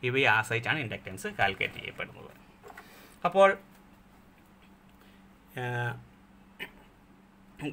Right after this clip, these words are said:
area എടുക്കാനുള്ള കാരണം അതിനൊരു നിയമമുണ്ട്, ആംബിയേഴ്സ് ലോ എന്ന് പറഞ്ഞൊരു നിയമമുണ്ട്. ആംബിയേഴ്സ് ലോ, ആംബിയേഴ്സ് ലോ പറയുന്നത് ഒരു വയറിൽ കൂടെ current കടന്നു പോകുമ്പോൾ അതിന് ആ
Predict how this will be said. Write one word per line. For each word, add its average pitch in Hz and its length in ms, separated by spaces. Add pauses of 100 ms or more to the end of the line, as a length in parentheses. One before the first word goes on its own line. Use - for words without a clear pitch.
(180)
area 202 320
എടുക്കാനുള്ള 175 400 (120)
കാരണം 135 340 (1300)
അതിനൊരു 175 340 (240)
നിയമമുണ്ട്, 147 480 (320)
ആംബിയേഴ്സ് 170 540
ലോ 127 160
എന്ന് 120 160
പറഞ്ഞൊരു 113 360
നിയമമുണ്ട്. 107 320 (100)
ആംബിയേഴ്സ് 123 440
ലോ, 147 60 (1300)
ആംബിയേഴ്സ് 165 360
ലോ 170 60 (100)
പറയുന്നത് 139 360
ഒരു 147 160
വയറിൽ 170 400
കൂടെ 156 140 (100)
current 143 320
കടന്നു 131 300
പോകുമ്പോൾ 110 320 (960)
അതിന് 175 300 (1500)
ആ 202 160